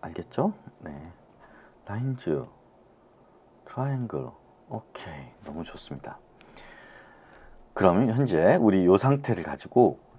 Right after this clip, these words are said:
세이브 에즈에서 세이브 다른 이름 복사본 저장, 그 다음에 이건 뭐냐면, 그, 또 포인트까지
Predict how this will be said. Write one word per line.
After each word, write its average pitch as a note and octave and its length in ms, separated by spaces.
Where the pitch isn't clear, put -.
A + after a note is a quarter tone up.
세이브 D#3+ 340
에즈에서 E2 540
세이브 G2 560
다른 E2 300
이름 E2 200
복사본 D2+ 440
저장, C#3 540
그 - 80
다음에 D2 220
이건 D2 200
뭐냐면, D#2 480
그, - 100
또 - 100
포인트까지 D3+ 680